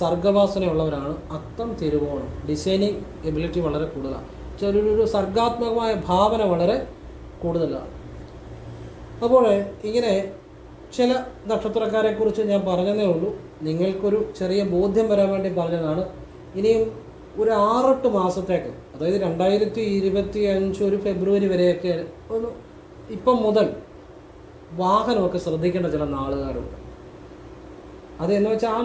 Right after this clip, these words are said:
നാളിൽപ്പെട്ട എല്ലാവർക്കും അനുഭവം ഉണ്ടാകുമെന്ന് അർത്ഥമില്ല. ഓരോരുത്തരും ജനിച്ച ഓരോ സമയത്ത് അത് വെച്ച്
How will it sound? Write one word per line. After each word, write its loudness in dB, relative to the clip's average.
നാളിൽപ്പെട്ട 4
എല്ലാവർക്കും 2
അനുഭവം 2
ഉണ്ടാകുമെന്ന് 4
അർത്ഥമില്ല. -2
ഓരോരുത്തരും 2
ജനിച്ച 2
ഓരോ 4
സമയത്ത് 0
അത് 0
വെച്ച് 0